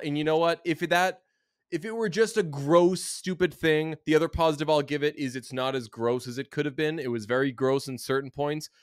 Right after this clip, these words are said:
but it was not Sausage Party. Like that,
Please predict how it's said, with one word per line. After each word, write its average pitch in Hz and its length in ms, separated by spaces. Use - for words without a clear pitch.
but 151 80
it 156 80
was 147 180
not 175 320
Sausage 131 720
Party. 80 420
Like 127 260
that, 156 180